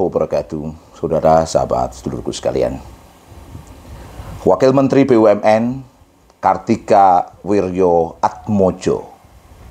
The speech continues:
menyatakan bahwa Perum Bulog bakal kembali impor beras sebanyak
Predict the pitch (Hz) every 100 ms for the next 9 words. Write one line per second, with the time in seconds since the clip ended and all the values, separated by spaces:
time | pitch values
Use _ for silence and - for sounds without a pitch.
0 | - - - 78 73 95 - 131 170 220
1 | - _ _ _ _ - - - - _
2 | - 76 87 - 131 151 175 170 113 107
3 | 104 101 - 85 - 104 101 104 - -
4 | 85 92 117 127 127 139 165 _ _ _
5 | - - 113 120 113 110 110 113 - 92
6 | 87 - - 85 82 78 78 73